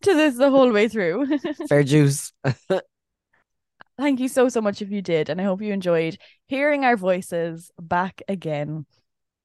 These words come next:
Speaker 1: As we said, no promises on the
Speaker 2: Yeah.
Speaker 1: consistency from here on forward, but we will try.
Speaker 2: Thanks for sticking with us, though.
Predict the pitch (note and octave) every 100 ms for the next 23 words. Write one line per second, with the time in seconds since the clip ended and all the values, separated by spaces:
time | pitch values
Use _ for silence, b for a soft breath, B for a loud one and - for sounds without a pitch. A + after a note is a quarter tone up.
0 | _ - F#3 F#3 A3 G3+ E3+ D#3 D#3+ F3+
1 | B3+ B3 C4 D4+ D4 - - - _ -
2 | C#4+ E4+ F4 D4 B3 - A#3+ A#3+ A#3+ A#3
3 | G#3+ G#3+ G#3 G3 G#3+ G#3+ _ G#3 F#3 F3+
4 | F#3+ - _ _ - E3 E3+ - - G3
5 | F#3+ G3 A3 B2 - _ _ _ _ _
6 | - F3 F3 G#3 - G3 - C3 C#3+ -
7 | A2+ - A#2 A#2+ D#3